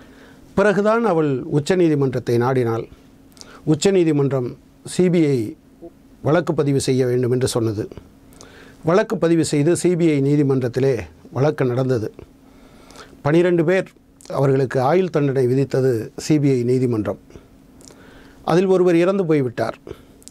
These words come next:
இதை எதிர்த்து அவர்கள் உச்சநீதிமன்றத்தில், உ-,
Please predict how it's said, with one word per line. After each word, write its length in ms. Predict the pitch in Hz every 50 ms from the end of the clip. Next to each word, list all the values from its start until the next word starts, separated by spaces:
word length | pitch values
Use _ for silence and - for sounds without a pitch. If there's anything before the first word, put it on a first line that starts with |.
| - - - - - - - - - - - - - - - - - - - - - -
இதை 280 | - 185 180 196 190
எதிர்த்து 580 | 190 196 220 247 - - 240 233 233 226 - - -
அவர்கள் 320 | - 156 185 185 170 180 170
உச்சநீதிமன்றத்தில், 1000 | 151 151 143 - 165 165 160 147 147 139 135 127 120 127 - - 135 120 - -
உ-, 260 | - 139 143 - -